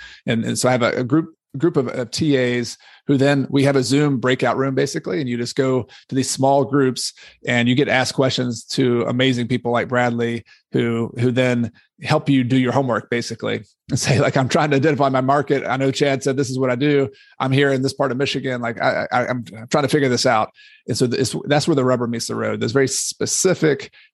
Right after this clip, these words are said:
tactical kind of questions. Um, that's, that's usually the gap between what you read in a book and how you actually do it yourself. And that's what we're trying, I'm trying to help people kind of bridge that gap. And, and that's where your confidence come in, and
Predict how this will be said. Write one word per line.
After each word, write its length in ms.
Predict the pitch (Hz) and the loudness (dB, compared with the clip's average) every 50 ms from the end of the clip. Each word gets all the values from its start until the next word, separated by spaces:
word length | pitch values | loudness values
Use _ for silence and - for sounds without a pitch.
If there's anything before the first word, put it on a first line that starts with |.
| _ _ | _ _
tactical 640 | - - - 127 127 - - 147 139 - 135 127 123 120 | -4 -2 0 -2 -2 -2 -2 -4 -2 0 0 -2 -2 -2
kind 240 | - 131 120 117 117 | -2 -2 -2 -2 -4
of 80 | 117 | -2
questions. 600 | - - 143 127 - - 156 160 156 147 - - - - - - - - _ - | 0 0 0 2 0 0 -2 -2 -2 -2 -4 -8 -10 -16 -20 -20 -20 -16 _ -2
Um, 460 | 120 117 117 113 113 113 110 - - | 0 2 2 2 0 -2 -4 -6 -6
that's, 280 | - - 131 131 - - | -2 0 0 0 0 -4
that's 340 | 156 - - 131 127 - 160 | -6 -4 -4 -2 0 2 2
usually 180 | 160 135 143 | 2 2 2
the 140 | 127 123 120 | 2 0 -2
gap 400 | 117 104 123 127 127 - - - - _ | 0 2 2 2 2 0 -2 -6 -12 _
between 260 | - 131 - 139 127 | -12 -4 -2 -2 0
what 160 | 120 123 117 - | 0 -2 -2 0
you 120 | 127 120 | 0 2
read 160 | 127 131 123 | 2 2 2
in 100 | 120 113 | 2 0
a 60 | 113 | -2
book 360 | 107 110 131 143 - - - - - _ - _ _ - | 0 0 0 0 0 -2 -8 -18 -20 _ -20 _ _ -14
and 100 | 104 - | -4 -2
how 100 | 120 120 | 0 0
you 140 | 120 117 | 2 2
actually 220 | 120 117 - 120 117 | 0 0 0 -4 -4
do 140 | 110 120 113 | -4 -4 -4
it 100 | - - | -4 -4
yourself. 580 | - - - - 143 127 117 113 113 - - - _ - - _ _ | -4 -2 0 2 2 2 2 0 -2 -4 -10 -18 _ -20 -20 _ _
And 100 | - 123 | -4 -2
that's 160 | 120 123 - | 0 0 2
what 100 | 139 110 | 2 0
we're 80 | 110 117 | 0 0
trying, 220 | - - 113 - | 0 0 0 0
I'm 80 | - 127 | 0 0
trying 180 | 127 180 170 - | 0 2 2 2
to 60 | 123 | 2
help 280 | 110 139 143 - - | 2 2 0 0 0
people 440 | - 143 139 - 127 123 117 113 - - - - - _ | -2 -2 -2 -2 -2 -4 -4 -4 -8 -12 -18 -20 -10 _
kind 140 | - 135 113 | -4 -4 -4
of 100 | 113 107 | -2 0
bridge 300 | 117 123 123 120 117 - | 0 2 2 0 0 0
that 220 | - 117 - 123 | 0 -2 -2 0
gap. 340 | 120 120 113 117 117 - - | -2 0 0 2 0 0 -2
And, 300 | - 123 120 120 117 - | -6 -8 -6 -6 -6 -4
and 100 | 127 123 | 0 0
that's 160 | 127 120 - | 0 2 2
where 80 | 135 123 | 0 0
your 100 | 110 101 | 0 0
confidence 520 | - - 123 123 117 - 120 123 - - | 0 0 0 0 0 -2 -4 -6 -6 -4
come 180 | - 127 120 117 | -2 -2 0 0
in, 240 | 117 117 117 117 110 | 2 2 2 0 0
and 160 | 110 107 | -2 -4